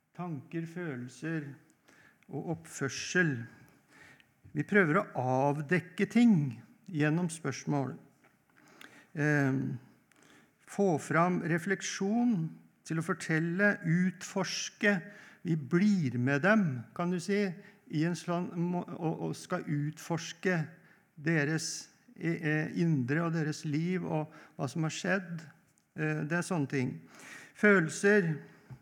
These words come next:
eh, veldig viktig ting. Det er derfor, som jeg sa, følelsene, det er sjelens speil.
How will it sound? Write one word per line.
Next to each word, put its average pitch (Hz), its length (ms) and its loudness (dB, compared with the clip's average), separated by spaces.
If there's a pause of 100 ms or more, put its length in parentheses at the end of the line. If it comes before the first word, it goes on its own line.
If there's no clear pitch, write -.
(360)
eh, 165 460 4 (580)
veldig 190 400 2 (480)
viktig - 480 -2
ting. 185 280 2
Det 170 100 2
er 165 100 2
derfor, 170 240 0
som 175 140 -2
jeg 175 140 0
sa, 170 380 0
følelsene, 170 720 -2
det 160 100 0
er 156 180 -2
sjelens 147 580 -2
speil. 165 460 0